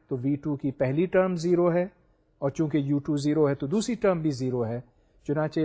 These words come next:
وی ون is equal to minus U one and V two is equal to zero۔ اب اس کا مطلب یہ بنتا ہے کہ ایک ہلکا جسم جب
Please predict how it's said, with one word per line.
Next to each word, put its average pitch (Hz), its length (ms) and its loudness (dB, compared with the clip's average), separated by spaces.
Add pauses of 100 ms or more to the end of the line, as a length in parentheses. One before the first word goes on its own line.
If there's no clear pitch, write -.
(100)
وی 156 160 -2
ون 165 240 -2
is 143 180 -2
equal 143 200 -4
to 139 140 -4 (100)
minus 135 400 -2 (120)
U 165 160 2
one 156 180 0 (640)
and 143 240 -2
V 160 220 -2
two 156 80 -2
is 147 240 2
equal 131 220 -4
to 170 140 -2 (100)
zero۔ 165 200 4 (580)
اب 208 160 4
اس 262 140 2
کا 285 100 4
مطلب 226 380 0 (120)
یہ 240 80 2
بنتا 143 440 2
ہے 113 160 -4 (720)
کہ 180 120 2 (220)
ایک 175 280 2 (240)
ہلکا 175 260 2
جسم 165 440 0
جب 151 140 2